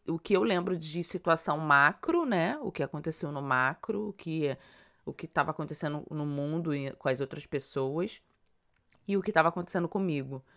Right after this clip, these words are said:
é, internamente ou nos meus processos mesmo de amadurecimento.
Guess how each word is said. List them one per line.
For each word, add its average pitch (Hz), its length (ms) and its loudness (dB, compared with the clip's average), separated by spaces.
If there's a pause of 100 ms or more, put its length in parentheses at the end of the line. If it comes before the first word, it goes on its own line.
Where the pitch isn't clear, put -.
(680)
é, 131 800 0
internamente 139 1080 -2
ou 135 380 0
nos 143 220 -8
meus 143 200 -6
processos 143 640 -2
mesmo 139 540 -6
de 143 580 -8
amadurecimento. 143 1080 -4